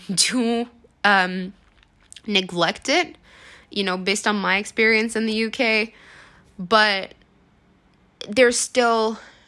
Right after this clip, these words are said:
evolving a lot more than a lot of us. Um, and us, I mean my own country. I don't know what mental illness is like in a lot of countries. You know, there could be a poor country somewhere that,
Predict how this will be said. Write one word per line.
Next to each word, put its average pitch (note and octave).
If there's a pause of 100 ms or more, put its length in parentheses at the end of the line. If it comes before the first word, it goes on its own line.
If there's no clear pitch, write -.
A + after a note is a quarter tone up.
(280)
evolving G3+
a F#3+
lot F#3+
more F#3
than G3
a F#3
lot F3+
of F#3+
us. - (520)
Um, F3+ (300)
and A3
us, C#4
I A3
mean G#3+
my G3+
own F#3
country. F#3
I G#3+
don't A3+
know F#3+
what F#3
mental F#3 (340)
illness G3
is F#3+
like F3
in F#3+
a F3+
lot F3+
of -
countries. F3+
You F3+
know, F#3
there G3
could G#3
be G3
a F3
poor A3+
country G3+
somewhere F#3
that, F3+